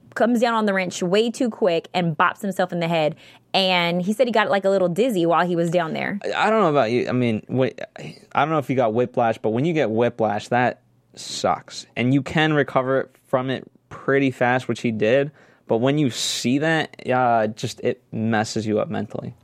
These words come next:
Speaker 1: Eek. Well, he had a big, like, just welt on the front of
Speaker 2: Yeah,
Speaker 1: his
Speaker 2: and
Speaker 1: head that looked so painful. It looked like
Speaker 2: and
Speaker 1: it
Speaker 2: that
Speaker 1: was,
Speaker 2: was
Speaker 1: like, out of a
Speaker 2: immediate.
Speaker 1: cartoon. <laughs>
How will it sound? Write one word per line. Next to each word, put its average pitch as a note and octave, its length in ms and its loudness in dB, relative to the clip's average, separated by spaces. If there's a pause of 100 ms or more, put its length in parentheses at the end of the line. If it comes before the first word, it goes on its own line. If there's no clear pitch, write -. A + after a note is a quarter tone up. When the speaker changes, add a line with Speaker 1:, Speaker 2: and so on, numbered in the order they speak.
(100)
Speaker 1:
Eek. A#3+ 300 0 (140)
Well, F3+ 160 2
he A#3+ 120 -2
had C4+ 100 2
a A3+ 60 -2
big, A3 600 2
like, F3 200 0
just F#3 180 -4
welt E3+ 380 0
on D#3+ 120 -6
the D#3+ 120 -6 (340)
front G3 180 2
of G3 80 4
Speaker 2:
Yeah, - 0 -
Speaker 1:
his E3+ 80 0
Speaker 2:
and D#3+ 100 2
Speaker 1:
head E3+ 260 4
that - 100 -2
looked - 180 -4
so - 260 0
painful. C4 380 0
It A#3+ 40 2
looked D4+ 120 2
like D#4+ 80 4
Speaker 2:
and A3+ 60 4
Speaker 1:
it - 20 6
Speaker 2:
that B3+ 40 6
Speaker 1:
was, A3+ 60 4
Speaker 2:
was - 60 0
Speaker 1:
like, D3 100 4
out G#3+ 100 6
of C#4 60 2
a - 20 6
Speaker 2:
immediate. D#3 160 4
Speaker 1:
cartoon. B3+ 640 0 (120)
<laughs> - 0 -